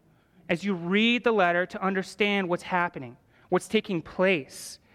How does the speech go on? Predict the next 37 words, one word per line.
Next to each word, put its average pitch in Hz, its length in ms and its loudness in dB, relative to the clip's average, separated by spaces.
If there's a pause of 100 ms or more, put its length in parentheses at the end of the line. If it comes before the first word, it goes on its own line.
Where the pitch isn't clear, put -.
(600)
And, 202 180 2
and 202 120 4
it 214 40 4
would 214 120 4
be 208 100 0
nice 254 320 2
to 240 100 0
have 214 320 2
more 226 580 2 (240)
context, - 840 -6 (460)
but 233 100 2
we 220 100 -6
just - 320 -8
don't 208 240 -2
have 240 260 0
it, - 100 -14 (120)
and 175 160 2
that's 196 220 2
okay. 240 440 0 (720)
And 196 120 0
so 240 100 0
because 247 460 0
of 240 100 0
this, 151 400 0 (360)
it 208 100 2
should 233 220 -2
cause 233 480 2
us - 420 -2 (320)
in 208 140 2
our 208 180 2
approach 214 720 0
to 285 300 4
this 208 240 -4
letter, 156 300 2
and, 160 220 -4
and 151 140 -2
really 156 240 -2